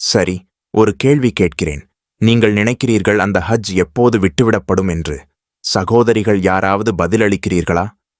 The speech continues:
சரி, கேட்பதற்கு நன்றாக இருக்கிறது. இப்போது நபி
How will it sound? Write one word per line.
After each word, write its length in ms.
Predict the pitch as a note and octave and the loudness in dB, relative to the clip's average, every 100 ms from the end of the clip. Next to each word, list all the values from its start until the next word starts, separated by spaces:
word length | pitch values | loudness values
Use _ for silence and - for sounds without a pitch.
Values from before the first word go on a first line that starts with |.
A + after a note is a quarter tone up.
| - | -12
சரி, 440 | - F#2 F2+ D2+ _ _ _ | -4 -2 -2 -8 _ _ _
கேட்பதற்கு 640 | - G#2+ - - F#2+ - | -2 -2 0 -2 0 0
நன்றாக 500 | F#2+ F2+ F#2+ F#2+ F2 | 0 0 0 -2 -2
இருக்கிறது. 540 | E2+ D#2 - D2 C#2+ - _ _ _ - | -6 -6 -6 -6 -8 -14 _ _ _ -4
இப்போது 460 | G#2 - G2+ F#2 | -4 2 2 4
நபி 220 | F2+ F2 | 0 -2